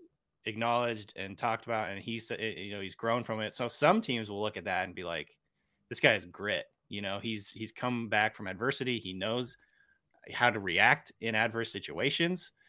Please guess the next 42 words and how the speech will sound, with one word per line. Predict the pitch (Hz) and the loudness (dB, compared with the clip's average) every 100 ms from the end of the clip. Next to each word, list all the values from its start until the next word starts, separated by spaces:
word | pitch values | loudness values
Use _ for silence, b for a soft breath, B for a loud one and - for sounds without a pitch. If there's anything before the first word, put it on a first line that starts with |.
| _ - | _ -2
Um, | 107 92 80 | 0 0 0
I | 117 | 2
know | 120 | 2
the | 101 | 0
Seahawks | - 135 143 - | 0 4 4 4
are | |
huge | 117 135 131 | 0 2 4
on | 131 | 6
this. | 131 131 | 6 2
Like, | 107 95 | 0 -2
they've | 101 | -4
talked | - 107 | 0 -2
about | 104 92 | -2 -6
grit | - 110 107 | -2 -2 -2
over | 107 | -4
the | 98 | -2
last | 98 98 | -2 -2
few | 110 | -4
years. | 101 98 101 95 | -4 -2 -4 -6
You | 101 | -6
know, | 92 90 87 _ _ - | -6 -8 -12 _ _ -2
Angela | 107 98 101 | -2 -2 -4
Duckworth, | 90 101 107 98 98 | -2 -2 -2 -4 -4
I | |
think, | 95 107 - | -4 -6 -2
wrote | 107 87 | -2 -2
the | |
book | 95 104 | -4 -6
called | - 95 87 | -2 -4 -2
Grit, | 120 113 | 0 0
where | 92 95 | 0 -4
it | 92 | -4
was | 95 | -4
like | 95 - | -6 -4
you | 104 | -6
get | 95 98 | -6 -6
inoculated | 92 101 98 - 95 95 87 82 - _ _ _ _ 110 | -2 -2 -2 -4 -8 -6 -8 -12 -16 _ _ _ _ -6
in | 104 90 | -6 -4
how | - 110 98 | 2 4 4
to | - 104 92 | -2 -4 -4
respond | 87 - 113 107 104 101 | -4 0 2 2 2 -2
to | - 101 95 95 95 | -6 -6 -6 -8 -10